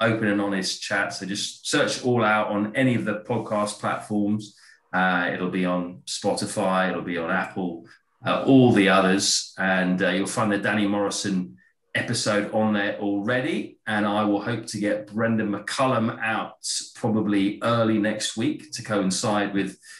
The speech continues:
the beginning of the I P L, which starts at the end of next week. He's, of course, the head coach of the Kolkata Knight Riders, so he was excellent on the I P L and gave us a real insight into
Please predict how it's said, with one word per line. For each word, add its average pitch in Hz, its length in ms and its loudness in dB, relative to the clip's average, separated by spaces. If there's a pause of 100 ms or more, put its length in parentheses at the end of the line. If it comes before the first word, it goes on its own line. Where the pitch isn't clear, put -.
(320)
the 95 120 -2
beginning 110 400 2
of 95 80 0
the 110 100 2
I 107 140 4
P 107 180 -2
L, 127 400 0
which 95 160 -6
starts 101 300 -2
at 98 60 -8
the 101 100 0
end 104 100 2
of 95 120 -2
next 101 260 -4
week. 113 180 -2
He's, 95 160 -4
of 95 160 -8
course, 95 280 -4
the 92 280 -4 (180)
head 104 200 -2
coach 101 260 0
of 95 100 -2
the 95 60 -4
Kolkata 104 500 -2
Knight 98 300 0
Riders, 104 500 -2 (360)
so - 120 -6
he 107 140 4
was 95 160 2
excellent 95 480 0
on 92 480 0 (280)
the 92 120 -2
I 90 160 0
P 92 180 -4
L 90 220 0
and 82 340 -8 (120)
gave 87 160 -4
us 82 120 -6
a 85 40 -6
real 92 180 0
insight 90 560 0
into 90 500 -4